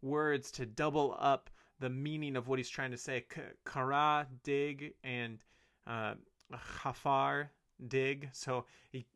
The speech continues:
he, he digs a pit and he causes it to be dug out. He's working hard on this trap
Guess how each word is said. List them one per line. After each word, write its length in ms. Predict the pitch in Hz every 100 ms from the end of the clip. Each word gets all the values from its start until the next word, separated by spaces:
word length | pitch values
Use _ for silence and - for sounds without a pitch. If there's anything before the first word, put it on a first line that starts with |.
| _
he, 400 | - 139 131 113 - -
he 120 | 135
digs 340 | 123 180 175
a 60 | 180
pit 300 | 175 170 - -
and 80 | 131
he 80 | -
causes 480 | - 170 175 160 147
it 140 | 156
to 100 | -
be 120 | 135 131
dug 280 | 135 131
out. 220 | 123 110 -
He's 160 | 135 117
working 600 | 131 156 185 185 180 143
hard 720 | - - 170 160 151 139 - -
on 360 | 143 139 139 127 - - -
this 300 | 131 123 - -
trap 640 | - - 147 156 135 -